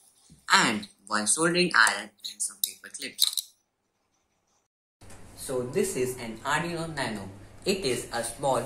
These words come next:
microcontroller board and also a minute version of Arduino Uno. It has a microcontroller named Atmega three twenty-eight. It has a wide range of application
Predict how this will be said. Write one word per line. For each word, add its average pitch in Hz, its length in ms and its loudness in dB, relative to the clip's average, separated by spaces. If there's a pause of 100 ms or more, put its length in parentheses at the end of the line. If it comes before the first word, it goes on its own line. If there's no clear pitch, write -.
(160)
microcontroller 170 840 0
board 110 240 2 (320)
and 123 160 2
also 160 540 4
a 113 120 4
minute 175 520 4
version 135 580 2 (220)
of 110 240 -4
Arduino 156 640 4
Uno. 113 380 0 (680)
It 190 220 4
has 120 340 2
a 117 100 4
microcontroller 120 1200 -2
named 107 340 -4 (120)
Atmega 135 640 2
three 113 160 -8
twenty-eight. 113 680 -2 (420)
It 208 200 2
has 117 300 0
a 104 100 -6
wide 147 420 0
range 151 160 0
of 147 100 -4
application 120 840 0